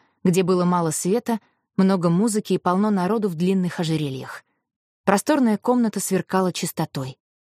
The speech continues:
На миг я вообразила, что это мой дом, что я здесь выросла и все вещи вокруг мои. "Вино на столе, а если хочется чего покрепче, посмотрите в кладовке", — сказала Мелисса.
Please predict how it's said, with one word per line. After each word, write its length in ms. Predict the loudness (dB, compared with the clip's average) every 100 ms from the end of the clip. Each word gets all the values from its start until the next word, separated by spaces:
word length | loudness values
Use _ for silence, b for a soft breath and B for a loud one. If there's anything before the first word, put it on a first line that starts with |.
| _ _
На 120 | 2 4
миг 220 | 2 2
я 160 | 0
вообразила, 640 | 2 2 0 0 0 0 -4 _ _ _
что 200 | -8 0
это 200 | 2 2
мой 280 | 2 2 0
дом, 300 | -2 -6 -10 -18 _ _ _
что 180 | 0 2
я 180 | 4 2
здесь 280 | 0 0
выросла 420 | 0 0 0 -2 -4
и 80 |
все 260 | -4 -2 -2
вещи 280 | 0 -2 -2
вокруг 380 | -4 -2 -2 0
мои. 340 | -2 -2 -8 -16 _ _ _ _ _ _ _
"Вино 280 | 2 2 2
на 100 | 0
столе, 400 | 0 0 0 -2 -8 _ _ _
а 100 | 0
если 220 | 2 0
хочется 380 | 0 0 -2 -2
чего 220 | -2 0
покрепче, 600 | -2 0 -2 -2 -4 -4 b b b
посмотрите 500 | 0 2 0 0 -2
в 60 |
кладовке", — 580 | -2 0 0 -2 -6 -10 -8
сказала 400 | -6 0 2 2
Мелисса. 500 | 0 0 -2 -6 -8